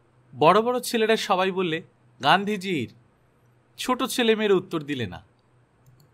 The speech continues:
আমি ওদের খুব উৎসাহ দিলাম লেখাপড়ার বিষয়ে। সুশীলা স্কুলের ছুটি দিয়ে দিলে। আমার স্কুল পরিদর্শন উপলক্ষে নাকি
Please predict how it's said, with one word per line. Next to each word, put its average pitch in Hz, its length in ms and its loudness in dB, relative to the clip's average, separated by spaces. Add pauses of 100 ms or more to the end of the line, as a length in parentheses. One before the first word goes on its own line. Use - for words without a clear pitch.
(380)
আমি 220 260 2
ওদের 240 180 -4
খুব 220 280 -6
উৎসাহ 185 380 0
দিলাম 175 300 0
লেখাপড়ার 127 540 -4
বিষয়ে। 95 440 -12 (640)
সুশীলা 180 460 -4
স্কুলের 160 400 -6
ছুটি 147 340 -12
দিয়ে 135 140 -4
দিলে। 127 300 -10 (760)
আমার 196 260 0
স্কুল 202 380 -8
পরিদর্শন 196 540 2
উপলক্ষে 185 440 -4
নাকি 175 340 -8